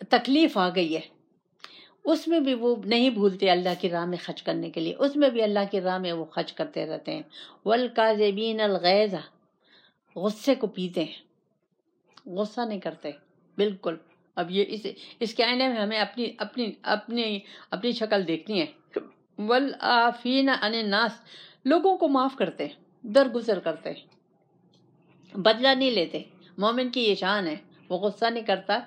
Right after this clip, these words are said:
اور وہ بدلہ نہیں لیتا۔ معاف کرتا ہے، معاف کرتا ہے، معاف کرتا ہے۔ اب یہ تمام کوالٹیاں ہیں جو مجھے لینی ہیں، مجھے سمجھنا ہے اور اس کے مطابق مجھے اپنی زندگی کو ڈھالنا ہے۔ تو پھر اللہ ت-، اللہ کا میں قرب حاصل کر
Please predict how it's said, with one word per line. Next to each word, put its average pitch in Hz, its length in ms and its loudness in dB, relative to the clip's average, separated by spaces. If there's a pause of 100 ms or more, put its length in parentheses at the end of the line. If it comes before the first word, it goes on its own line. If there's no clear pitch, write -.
(220)
اور 214 160 4
وہ 220 60 4
بدلہ 196 300 2
نہیں 156 200 -2
لیتا۔ 175 300 -4 (920)
معاف 240 260 0
کرتا 160 300 -6
ہے، 156 60 -4
معاف 220 340 0
کرتا 165 280 -4
ہے، 160 60 -2
معاف 196 260 -2
کرتا - 260 -6
ہے۔ - 40 -4
اب 220 220 2
یہ 277 160 6
تمام 277 320 0
کوالٹیاں 240 480 0
ہیں 285 60 4
جو 220 200 2
مجھے 220 260 4
لینی 196 500 2
ہیں، 151 60 -2 (460)
مجھے 208 220 2
سمجھنا 190 640 0
ہے 165 140 0 (200)
اور 233 160 4
اس 262 180 4
کے 262 80 2
مطابق 226 480 -2
مجھے 214 100 2
اپنی 214 280 -2
زندگی 208 360 -2
کو 240 120 2
ڈھالنا 180 560 0
ہے۔ 156 100 -2 (400)
تو 370 160 6
پھر 320 240 2 (180)
اللہ 233 200 2 (120)
ت-، - 40 -8 (380)
اللہ 247 320 4
کا 247 80 2
میں 233 140 0 (100)
قرب 214 200 0
حاصل 170 300 -6
کر 156 180 -4